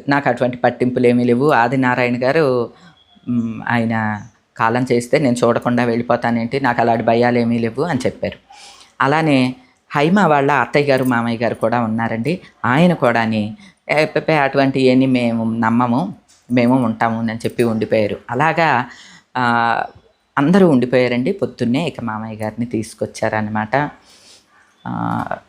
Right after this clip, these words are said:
ఇక అంటే మా అత్తయ్య గారు మామయ్య గారు ఒకరికి తెలియకుండా ఒకరు just పదకొండు రోజుల గ్యాప్లో కాలం చేశారనమాట అండి. ఇది ఎక్కడో వింటూ ఉంటాం.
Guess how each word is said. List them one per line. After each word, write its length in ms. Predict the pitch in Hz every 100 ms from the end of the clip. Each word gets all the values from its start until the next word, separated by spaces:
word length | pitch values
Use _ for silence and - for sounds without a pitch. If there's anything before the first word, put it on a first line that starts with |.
| _ _ _ _ _ _ _ -
ఇక 120 | 131 123 117 113 - _ _ - -
అంటే 840 | - - 127 - 151 135 131 127 - _ _ - - - - - - - - - - - - - 147
మా 120 | 139
అత్తయ్య 300 | 143 - 190
గారు 200 | 190 214
మామయ్య 340 | 180 156 160
గారు 480 | 160 165 165 147 151 - _ -
ఒకరికి 340 | 151 156 240 233
తెలియకుండా 560 | 220 196 196 185 190
ఒకరు 460 | 185 156 160 185 247 - _ _ -
just 280 | 170 - - -
పదకొండు 400 | 147 156 160 151
రోజుల 360 | 147 143 151
గ్యాప్లో 500 | 135 127 127 135 175
కాలం 400 | 185 - 107 123 127
చేశారనమాట 760 | 117 - 123 123 120 120 123 123
అండి. 280 | 120 120 120 _ _ _ _ _ _ _ _ _ - - - -
ఇది 140 | 147
ఎక్కడో 440 | 135 117 139 165 180
వింటూ 360 | 160 147 185
ఉంటాం. 440 | 180 156 143 127